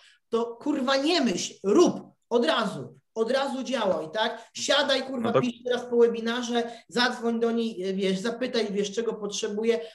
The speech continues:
Speaker 1: a nie czekasz, bo ludzie czekają, a jak ci spadnie emocja, ona opadnie, chyba że się nauczysz, wiesz, generować emocje tak jak ja, że po prostu się sam nakręcasz, czy właśnie Piotrek,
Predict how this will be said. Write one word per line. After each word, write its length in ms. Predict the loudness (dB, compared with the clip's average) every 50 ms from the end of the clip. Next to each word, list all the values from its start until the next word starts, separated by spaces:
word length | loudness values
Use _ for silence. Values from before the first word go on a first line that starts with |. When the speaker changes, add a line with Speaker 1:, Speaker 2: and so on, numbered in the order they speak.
| -18 -20 -10 -4
Speaker 1:
a 60 | -4
nie 160 | -2 -2 -2 -2
czekasz, 380 | -2 -2 -2 -2 -2 -2 -2
bo 60 | -2
ludzie 220 | -2 -2 -2 -2 -4
czekają, 580 | -4 -6 -6 -4 -2 0 0 0 0 -2 -4 -8 -12 -20 -20 -12 _
a 80 | 2
jak 140 | 2 2 2
ci 140 | 0 -4 -8
spadnie 400 | -4 -2 0 0 0 0 0 0
emocja, 480 | 0 0 -2 -2 -2 -4 -4 -4 -2
ona 160 | -2 -2 -4 -4
opadnie, 580 | -4 -4 -2 0 0 0 0 -2 -2 -4 -4 -6 -12 -16 -18 -10 -8
chyba 220 | -2 0 2 2
że 60 | 2
się 140 | 0 -2 -2
nauczysz, 380 | 0 0 0 0 0 -4 -4 -2
wiesz, 180 | -2 0 0
generować 460 | 0 0 -2 -2 -2 -4 -4 -4 -4 -4
emocje 320 | -2 -2 -4 -4 -6 -8
tak 200 | -8 -8 -6 -4
jak 140 | -6 -4 -2
ja, 120 | -2 -2
że 120 | 0 -2 -4
po 60 | -4
prostu 240 | -6 -6 -6 -6 -8
się 160 | -8 -8 -6
sam 160 | -4 -4 -4
nakręcasz, 460 | -4 -4 -4 -4 -4 -4 -4 -8 -8
czy 100 | -8 -8
właśnie 300 | -6 -6 -8 -6 -8 -6
Piotrek, 480 | -4 -4 -4 -4 -2 -2 -2 -2 -2